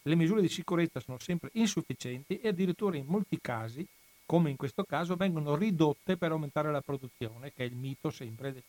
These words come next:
ovviamente di quello che, che i minatori sono costretti di pe-, già di per sé stessi a, dicevo, a fare una vita molto dura e molto difficile. In più vengono, vengono tolte le già poche misure di sicurezza che ci possono essere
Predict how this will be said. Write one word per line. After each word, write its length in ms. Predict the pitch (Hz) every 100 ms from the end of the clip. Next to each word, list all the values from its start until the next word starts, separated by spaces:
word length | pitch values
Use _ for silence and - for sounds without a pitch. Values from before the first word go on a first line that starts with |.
| _ _ -
ovviamente 560 | 143 151 127 131 165
di 80 | 139
quello 300 | - 139 147
che, 180 | - 127 _ _ - _ -
che 120 | 156
i 40 |
minatori 500 | 143 165 160 180 160
sono 260 | 139 151 147
costretti 480 | 147 - 160 - 127
di 80 | 131
pe-, 180 | 139 139
già 240 | 139 165 147
di 100 | 139
per 180 | 131 131
sé 120 | 139
stessi 320 | 117 170 165
a, 60 | 127 -
dicevo, 460 | 139 135 180 143
a 60 | 139
fare 160 | 156 151
una 140 | 143
vita 240 | 165 156
molto 340 | 131 160 151 139
dura 240 | 151 147
e 60 | 123
molto 240 | 135 -
difficile. 480 | 165 190 151 - 208
In 80 | 156
più 180 | 185 135 _ _ _
vengono, 420 | - 160 160 151 156
vengono 300 | 165 170 156
tolte 380 | - 175 156 135
le 140 | 127 - _ _
già 320 | - 127 165 196
poche 400 | 202 208 - 139
misure 280 | 131 185
di 80 | 156
sicurezza 600 | - 143 - 156 156 -
che 100 | 117
ci 140 | 117 -
possono 380 | 135 131 139 139
essere 400 | 143 - 113